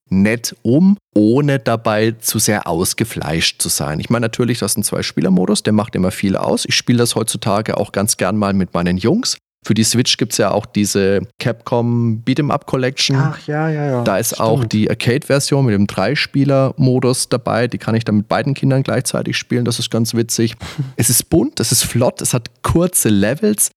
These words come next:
Speaker 1: Insgesamt ist das Spiel vielleicht trotzdem ein bisschen zu lang. Es sind sechzehn Level insgesamt.
Speaker 2: Mhm.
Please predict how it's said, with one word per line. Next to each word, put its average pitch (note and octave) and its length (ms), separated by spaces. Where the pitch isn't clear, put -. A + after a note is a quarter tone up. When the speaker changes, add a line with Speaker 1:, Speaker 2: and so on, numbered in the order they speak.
Speaker 1:
Insgesamt C3 760
ist - 180
das G#2 100
Spiel - 300
vielleicht F2+ 320
trotzdem F#2 520
ein F2 60
bisschen G2+ 500
zu F2 260
lang. F#2+ 420
Es G2 120
sind G2+ 160
sechzehn G#2 460
Level F2 300
insgesamt. C3 1000
Speaker 2:
Mhm. A2+ 300